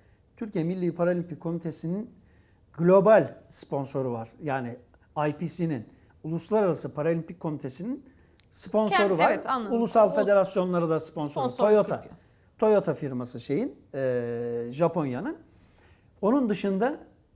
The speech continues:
Speaker 1: Türkiye Milli Paralimpik Komitesi'nin sponsoru yoktu. İki yıl içerisinde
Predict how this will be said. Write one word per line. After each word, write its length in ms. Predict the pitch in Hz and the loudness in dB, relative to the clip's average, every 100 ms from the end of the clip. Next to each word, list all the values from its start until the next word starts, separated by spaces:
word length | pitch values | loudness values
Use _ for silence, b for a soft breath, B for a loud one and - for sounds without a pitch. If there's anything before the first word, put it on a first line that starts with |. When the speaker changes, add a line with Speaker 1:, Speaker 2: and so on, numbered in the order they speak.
| _ | _
Speaker 1:
Türkiye 320 | 233 - 160 | -10 -4 -4
Milli 220 | 160 180 196 | -4 -6 -2
Paralimpik 480 | 180 175 165 143 | 0 0 -2 -8
Komitesi'nin 540 | - 180 175 165 180 202 | -8 -8 -8 -10 -10 -12
sponsoru 760 | 180 - 170 170 170 170 214 - _ _ _ _ | -14 -8 -6 -6 -6 -8 -8 -14 _ _ _ _
yoktu. 320 | 151 135 - 107 _ _ _ _ _ _ _ _ _ _ _ _ | -8 -8 -12 -20 _ _ _ _ _ _ _ _ _ _ _ _
İki 200 | 175 - | -16 -6
yıl 180 | 214 190 | -2 -2
içerisinde 800 | 165 196 214 202 156 139 165 - | 2 4 4 2 -2 0 -2 -4